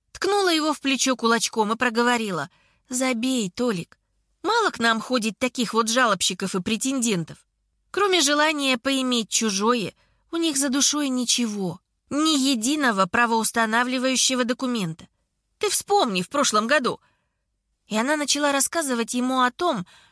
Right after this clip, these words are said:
что он и так знал. Они успокоились, и закончилось всё сексом.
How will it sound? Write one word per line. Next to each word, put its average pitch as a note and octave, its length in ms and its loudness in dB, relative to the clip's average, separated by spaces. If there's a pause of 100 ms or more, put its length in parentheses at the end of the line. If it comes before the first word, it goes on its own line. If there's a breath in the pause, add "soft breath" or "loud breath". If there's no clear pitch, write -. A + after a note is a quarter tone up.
что - 260 -2
он D4 160 2
и C#4+ 60 -4
так G3 280 -2
знал. F#3 340 0 (760)
Они G#4+ 200 -2
успокоились, A3 920 0 (260)
и F#3 80 -2
закончилось G#3 680 0
всё - 200 -2
сексом. F#3 600 -2